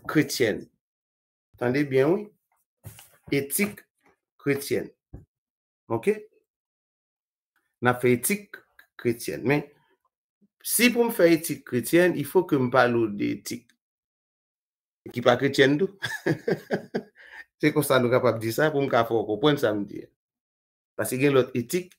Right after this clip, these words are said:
ki pa kretyèn nan, nan definisyon, oubyen nan entwodiksyon ke n ap fè ansanm avèk ou, w ap ka dekouvri, w ap ka dekouvri sa m ap di a.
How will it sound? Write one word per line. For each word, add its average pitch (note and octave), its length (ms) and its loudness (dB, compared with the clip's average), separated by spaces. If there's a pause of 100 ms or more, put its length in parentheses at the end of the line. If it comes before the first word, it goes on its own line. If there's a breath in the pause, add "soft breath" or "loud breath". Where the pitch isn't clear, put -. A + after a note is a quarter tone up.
ki A#2 140 -8
pa C3 160 2
kretyèn A2 360 -6
nan, B2 180 -2 (100)
nan B2 280 -2
definisyon, D3 680 -2 (840)
oubyen G#2 320 -10
nan A#2 100 -2
entwodiksyon C3 520 -4
ke B2 100 0
n A#2+ 80 2
ap A#2 120 -6
fè G#2+ 120 -4
ansanm G#2 260 -4
avèk F#2 260 -6
ou, C#3 140 -6
w D3 60 -4
ap - 120 -8
ka A2+ 120 0
dekouvri, A2 460 -6 (1000)
w - 720 -8
ap - 120 -8
ka A2+ 120 0
dekouvri G#2+ 380 -4
sa G2 160 -2
m G2 80 -6
ap - 160 -14
di - 160 -18
a. - 60 -20